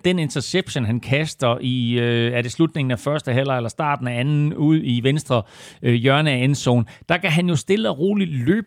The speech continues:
bolden selv for en første down, men tænker, "Jamen, nu kaster den lige derned, det, det er et federe spil." Så, altså, men, øh, altså, der skal han bare tage, hvad forsvaret giver ham.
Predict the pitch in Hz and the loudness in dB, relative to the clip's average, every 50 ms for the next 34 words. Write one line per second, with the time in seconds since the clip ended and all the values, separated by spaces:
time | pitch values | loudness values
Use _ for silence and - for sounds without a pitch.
0 | - - 170 180 185 - 156 120 - - 190 202 196 - - 143 135 127 - 156 | 0 2 2 2 2 0 -6 -6 -2 -2 -2 -2 -2 -2 0 0 0 0 2 2
1 | 170 175 - - 147 123 131 135 151 165 165 165 147 139 135 160 165 165 160 139 | 2 2 0 -2 -4 -2 -2 -2 -2 -2 -2 0 -2 -2 0 0 0 0 0 0
2 | 139 151 170 175 - 180 170 160 - 160 151 151 165 180 160 170 165 160 139 131 | 0 0 0 0 2 2 2 2 2 0 0 0 2 0 2 2 2 2 2 2
3 | 135 123 151 151 139 - 165 156 - - - 170 135 131 127 123 - 151 151 151 | 2 2 2 0 0 2 0 -2 -2 0 -2 0 2 2 0 0 0 -2 -2 -2
4 | 139 120 143 139 - - - - 139 123 127 113 - - - - - - - 135 | -2 -4 -8 -8 -8 -8 -8 -6 -4 -2 -2 -4 -4 -6 -16 -20 -20 -12 -4 2
5 | 143 147 139 139 139 139 135 131 131 131 131 135 143 - - 139 127 139 - 180 | 2 4 4 4 2 2 2 2 2 2 2 0 0 -2 -4 -4 -2 0 2 2
6 | 185 - - 170 160 151 147 180 190 185 - - 175 185 190 180 _ _ _ - | 2 2 2 0 0 2 2 0 0 0 0 0 0 0 0 -2 _ _ _ -2
7 | 156 147 - 165 170 185 - - 180 156 143 117 151 180 180 120 - 110 - | 0 0 2 4 2 2 2 0 0 0 0 0 2 2 2 2 0 -2 -4